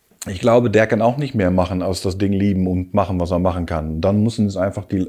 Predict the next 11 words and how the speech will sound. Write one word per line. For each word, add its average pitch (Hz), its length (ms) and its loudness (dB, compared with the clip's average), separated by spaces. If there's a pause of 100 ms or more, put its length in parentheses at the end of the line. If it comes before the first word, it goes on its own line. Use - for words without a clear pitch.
es - 120 -14
muss, 139 360 2 (320)
im 113 120 0
Endeffekt 160 800 -2 (840)
kannst - 360 -6
du 123 60 -6
diese, 127 760 0 (380)
du 107 80 -10
kannst 143 340 -8
diese 117 440 2
Schwelle 113 640 2